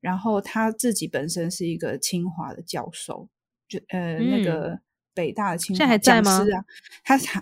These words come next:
Speaker 1: 应该还在纽约，我猜，我已经有一段时间没跟她联络。
Speaker 2: 你竟然没有介绍富太太给我认识。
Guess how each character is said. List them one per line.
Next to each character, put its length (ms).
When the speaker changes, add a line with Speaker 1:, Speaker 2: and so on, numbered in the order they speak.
Speaker 1:
应 80
该 100
还 120
在 120
纽 220
约， 120
我 100
猜， 200
我 200
已 60
经 140
有 120
一 40
段 160
时 80
间 80
没 100
跟 100
她 100
联 220
络。 220
Speaker 2:
你 160
竟 160
然 200
没 120
有 160
介 240
绍 240
富 220
太 180
太 160
给 140
我 120
认 220
识。 220